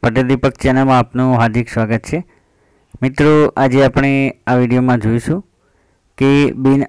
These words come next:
અનામતનું ફોર્મ જે ખરું એ કઢાવવા માટે શું શું ડોક્યુમેન્ટ જોઈશે અને એના માટે તમે ક્યાંથી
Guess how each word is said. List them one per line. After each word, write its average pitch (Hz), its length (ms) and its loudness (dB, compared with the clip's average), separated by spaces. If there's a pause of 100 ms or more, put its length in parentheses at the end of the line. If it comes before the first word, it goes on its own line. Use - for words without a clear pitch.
અનામતનું 131 840 0 (720)
ફોર્મ 127 400 -2
જે 127 100 2 (1500)
ખરું 135 380 -2 (240)
એ 139 380 2 (140)
કઢાવવા 120 420 0
માટે 123 240 0 (260)
શું 135 240 0
શું 139 200 0
ડોક્યુમેન્ટ 127 600 0
જોઈશે 117 380 2 (580)
અને 127 240 0 (540)
એના 120 220 0
માટે 123 260 0 (1160)
તમે 127 280 0
ક્યાંથી 127 460 -2